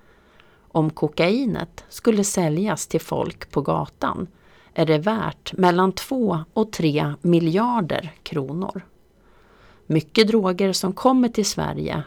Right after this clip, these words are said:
och resten av Europa kommer först till Spanien. Förra veckan hittade spanska poliser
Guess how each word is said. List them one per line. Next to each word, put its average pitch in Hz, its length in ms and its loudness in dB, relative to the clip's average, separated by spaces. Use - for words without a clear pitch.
och 175 140 6
resten 220 480 2
av 156 180 -2
Europa - 640 -2
kommer 143 260 2
först - 380 -2
till - 140 -2
Spanien. 214 680 -2
Förra 156 440 2
veckan 190 600 -2
hittade 185 480 -2
spanska 226 600 2
poliser 170 760 0